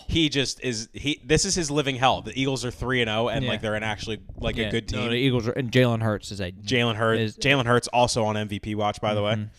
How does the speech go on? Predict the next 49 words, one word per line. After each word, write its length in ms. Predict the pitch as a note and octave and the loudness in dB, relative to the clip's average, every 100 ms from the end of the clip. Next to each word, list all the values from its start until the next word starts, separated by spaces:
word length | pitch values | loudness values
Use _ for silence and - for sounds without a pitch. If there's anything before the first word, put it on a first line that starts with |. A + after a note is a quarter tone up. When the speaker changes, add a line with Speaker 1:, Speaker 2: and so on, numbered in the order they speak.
| - | -8
Speaker 2:
He's 220 | B2 A2+ | -6 -2
awesome. 400 | G2+ G2 - D#2+ | -4 -6 -12 -8
Speaker 1:
He's 220 | G#2+ A2+ | -2 0
so 300 | - - G#2+ G2 | 0 0 0 0
good. 200 | G2+ A#2 | -2 -2
Speaker 2:
He 140 | C3 | -4
is 140 | B2 | -8
awesome, 280 | G#2+ D#2+ - | -10 -12 -6
which 140 | C#3+ C#3+ | -2 0
I 120 | C3 | 2
love. 460 | A#2 F#2+ F2+ G2+ - _ - _ - | 4 2 0 -10 -14 _ -20 _ -8
I 40 | |
love 180 | A#2+ A#2 | 0 0
Jalen 340 | G2 F#2 - - | 0 -10 -12 -20
Hurts. 220 | - - - | -20 -20 -16
Speaker 1:
Yeah, 360 | A#2+ C3 - G#2 | -2 0 0 -2
I 60 | A2 | -2
mean, 180 | A2+ | -2
I've, 440 | G#2+ A#2+ C3+ - - | 0 2 0 -2 -10
I've 240 | A2 A2+ | -6 -4
loved 240 | A#2 C#3 A#2+ | 4 4 4
him 80 | A#2+ | -6
since 220 | B2+ - | -6 -6
he 60 | |
was 120 | A2 G#2+ | -2 0
at 80 | |
Alabama. 360 | G#2 G2+ A2+ A2+ | 2 2 2 4
Speaker 2:
Yeah. 60 | - | 4
Speaker 1:
Actually, 360 | F#3 - A#2+ | 2 -2 -6
fun 240 | - D#3+ D3 | 0 0 2
fact, 360 | F3 C3 - - _ - - | 2 2 -4 -20 _ -20 -8
the 60 | A#2+ | -8
first 520 | - D3+ E3+ - - - _ _ _ - | 0 4 4 2 -6 -14 _ _ _ -10
bet 340 | G#2+ C3 - | 2 2 2
on 120 | A#2+ A#2 | -2 -4
a 20 | |
sports 300 | - B2+ C3+ | -2 -4 -2
game 240 | C#3+ D3+ | -2 -2
that 100 | B2 | -2
I 100 | G2 G#2 | 0 0
ever 140 | G#2+ | -2
placed 380 | - A2+ - - | -4 -4 -4 -10
Speaker 2:
Was 160 | A#2 | -14
with 100 | G#2+ | -14
Jalen 260 | A2+ A2 A2 | -8 -4 -4
Hurts? 240 | C3+ - - _ - | -4 -8 -14 _ -6
Speaker 1:
was 600 | A2+ A#2 A#2 A2 G2 - | 2 4 6 2 -2 -8
the, 540 | A2 A2+ A2 G#2+ G#2+ - | -4 -2 0 0 -2 -2
uh, 420 | G#2+ G#2 G2+ G2 | -2 -2 -2 -4